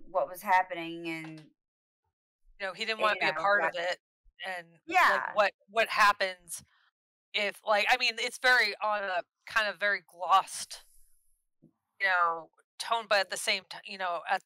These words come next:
Speaker 2: eh, like, you had to go through some shit to resist that kinda stuff.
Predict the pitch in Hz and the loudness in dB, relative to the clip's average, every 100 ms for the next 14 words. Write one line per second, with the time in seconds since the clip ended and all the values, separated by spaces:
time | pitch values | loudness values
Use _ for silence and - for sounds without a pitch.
0 | _ - - _ _ 196 185 170 - _ | _ -20 -20 _ _ -4 -4 -6 -20 _
1 | _ _ _ _ _ _ _ _ _ 226 | _ _ _ _ _ _ _ _ _ 2
2 | 220 226 208 233 226 214 - 156 - 269 | 2 2 0 -4 -4 -12 -12 -6 2 2
3 | 220 190 175 160 160 - 170 - 175 160 | 0 -14 -12 -8 -8 -4 -4 -2 -8 -6
4 | - 165 151 | -8 -6 -8